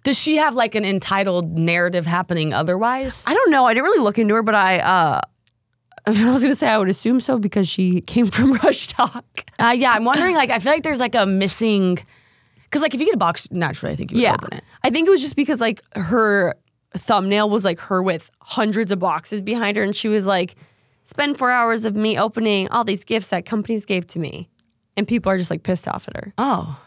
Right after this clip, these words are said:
Speaker 2: I'm just like
Speaker 1: I mean, I, my, I wanna say get your bag, girl, but I need to know the rest of the story.
Speaker 2: Yeah.
Speaker 1: Like, I need to understand how we got to the point of getting the,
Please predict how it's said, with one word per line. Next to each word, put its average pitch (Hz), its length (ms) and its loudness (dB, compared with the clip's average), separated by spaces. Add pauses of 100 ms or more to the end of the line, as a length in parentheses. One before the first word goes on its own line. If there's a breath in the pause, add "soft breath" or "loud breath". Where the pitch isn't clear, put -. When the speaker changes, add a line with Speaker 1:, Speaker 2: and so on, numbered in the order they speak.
(160 loud breath)
Speaker 2:
I'm 202 80 -2
just 190 160 -2
like 185 240 -2 (340)
Speaker 1:
I 151 40 -2
mean, 196 280 2
I, 160 240 0 (160)
my, 170 220 2
I - 120 0
wanna 254 220 2
say 202 140 0
get 180 100 -2
your 143 100 0
bag, 208 240 0
girl, 147 260 0
but 180 180 -2
I 170 100 0
need 208 180 0
to 226 80 0
know 202 100 2
the 175 80 0
rest 175 220 0
of 160 40 -2
the 151 60 0
story. - 280 0
Speaker 2:
Yeah. 139 220 2
Speaker 1:
Like, 160 100 -6 (400 loud breath)
I 165 40 2
need 190 100 4
to 220 60 0
understand 190 300 0
how 165 100 0
we 143 80 -2
got 127 280 -2
to - 80 -8
the 147 80 -2
point 110 320 -4
of 143 100 -6
getting 147 220 0
the, 143 80 -2